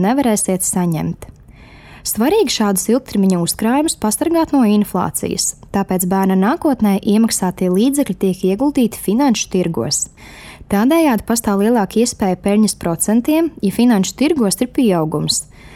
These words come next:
Lai arī uzkrājuma vērtība, kas ieguldīta finanšu tirgos, var svārstīties, par to nav jāuztraucas,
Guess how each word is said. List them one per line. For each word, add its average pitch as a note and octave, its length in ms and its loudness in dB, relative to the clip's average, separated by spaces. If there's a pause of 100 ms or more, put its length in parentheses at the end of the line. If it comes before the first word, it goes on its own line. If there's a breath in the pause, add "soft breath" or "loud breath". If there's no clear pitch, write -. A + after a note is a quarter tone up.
(320 loud breath)
Lai G#3+ 120 2
arī B3 160 4
uzkrājuma A#3 480 2
vērtība, B3 560 2
kas - 160 -2
ieguldīta B3 480 0
finanšu B3 400 2
tirgos, A#3 440 0
var A3 120 -2
svārstīties, F#3+ 840 -2 (180)
par F3+ 160 -4
to F3 160 -2
nav F#3 280 0
jāuztraucas, E3 840 -2